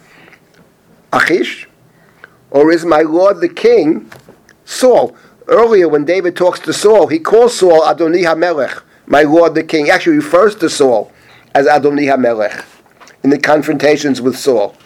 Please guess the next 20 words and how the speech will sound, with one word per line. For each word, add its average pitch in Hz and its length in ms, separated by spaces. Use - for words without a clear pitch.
We 147 120
are 156 100
left 202 300
here 170 100
with 147 200
a 147 300
ambiguity. 127 720
In 123 120
this 165 160
case, 131 240
I 123 80
think - 180
a 120 80
purposeful 135 580
ambiguity. 117 800
We 160 140
can't 208 440
know 165 200
for 160 160
sure. 120 420